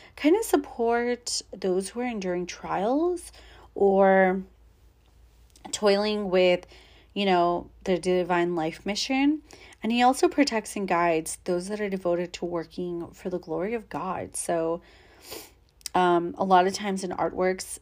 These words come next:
Archangel Jegudiel is portrayed with holding a golden wreath. So you might be familiar with him. And then we have Archangel Serafiel. And this is an archangel that's like an intercessor of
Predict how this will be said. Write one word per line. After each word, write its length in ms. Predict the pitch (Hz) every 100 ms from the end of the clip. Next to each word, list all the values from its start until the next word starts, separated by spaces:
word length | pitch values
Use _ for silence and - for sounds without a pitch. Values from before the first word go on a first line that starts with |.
| _ -
Archangel 720 | 180 180 190 185 196 185 185
Jegudiel 800 | 185 170 165 170 170 175 165 165
is 380 | - 180 170 170
portrayed 480 | - 190 - 165 165
with 160 | 180 -
holding 400 | 175 165 175 -
a 100 | 175
golden 500 | - 165 160 170 160
wreath. 440 | 151 190 370 - - - _ _
So 280 | - 175
you 120 | 165 170
might 300 | 175 165 185
be 120 | 208
familiar 480 | - 262 180 175 202
with 140 | 233
him. 200 | 294 349 - - - - - - - - -
And 160 | 190
then 120 | 196
we 100 | 202
have 340 | 220 214 202 202 -
Archangel 920 | 185 185 208 220 233 233 233 240 190
Serafiel. 800 | - 175 175 175 151 156 - 190 _ 202
And 200 | 190 185
this 220 | 196 254
is 380 | 262 269 277 - - - - - -
an 160 | 196
archangel 800 | - 185 185 202 202 208 208 208
that's 260 | 202 175 -
like 180 | 170 175
an 120 | 165
intercessor 800 | - 175 - 180 - 175 - 175
of 240 | - 147